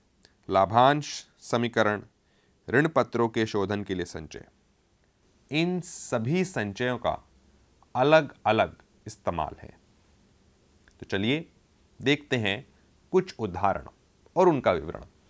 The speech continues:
एक संचय है सामान्य संचय। सामान्य संचय को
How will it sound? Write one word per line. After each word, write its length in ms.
एक 160
संचय 460
है 280
सामान्य 640
संचय। 440
सामान्य 460
संचय 380
को 300